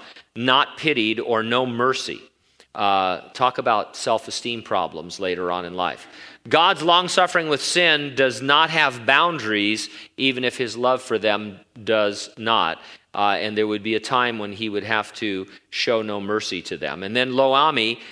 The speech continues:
not my people. It was a final desperate warning of how God must treat them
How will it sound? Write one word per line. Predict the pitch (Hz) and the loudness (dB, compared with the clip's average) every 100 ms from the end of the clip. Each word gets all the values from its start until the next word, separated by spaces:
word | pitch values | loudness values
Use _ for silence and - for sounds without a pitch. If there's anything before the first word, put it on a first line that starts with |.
| - - | -18 -6
not | 123 135 156 135 | 2 4 4 4
my | 131 | 2
people. | 131 170 170 147 95 - - - _ | 4 0 0 2 0 -2 -14 -20 _
It | 120 | 0
was | 127 | 0
a | 113 | 0
final | - 151 151 160 147 | 2 4 4 2 0
desperate | 117 139 139 143 131 | 2 2 2 -2 -2
warning | 117 120 135 139 135 | -2 -2 0 2 0
of | 113 | -4
how | - 131 123 | 0 0 2
God | 123 127 127 120 | 4 4 2 0
must | 117 - | -4 -4
treat | - 143 131 | -4 -4 0
them | 107 98 98 | 0 0 -6